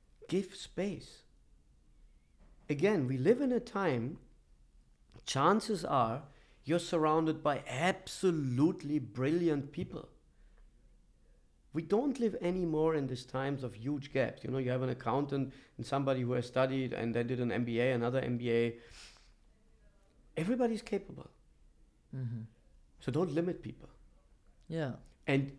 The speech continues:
Speaker 1: get rid of, you know, I also grew up in a certain culture, how companies are managed. And you always need to have control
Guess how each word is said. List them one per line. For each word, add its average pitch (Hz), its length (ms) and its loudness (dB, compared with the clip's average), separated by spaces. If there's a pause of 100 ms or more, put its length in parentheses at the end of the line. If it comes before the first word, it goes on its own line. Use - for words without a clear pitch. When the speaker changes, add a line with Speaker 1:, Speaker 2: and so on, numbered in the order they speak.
(280)
Speaker 1:
get 220 400 4
rid 143 480 2
of, 156 240 4 (140)
you 147 120 2
know, 226 100 10
I 202 180 8
also 226 320 6
grew 151 180 2
up 147 160 4
in 139 80 0
a 131 60 2
certain 139 600 0 (380)
culture, 127 460 2
how 117 160 4
companies 120 640 -2
are 101 80 -4
managed. 117 560 -2 (760)
And 107 100 -6
you 123 100 -4
always 127 360 2
need 123 180 -2
to 107 80 -2
have 113 160 0
control 131 680 0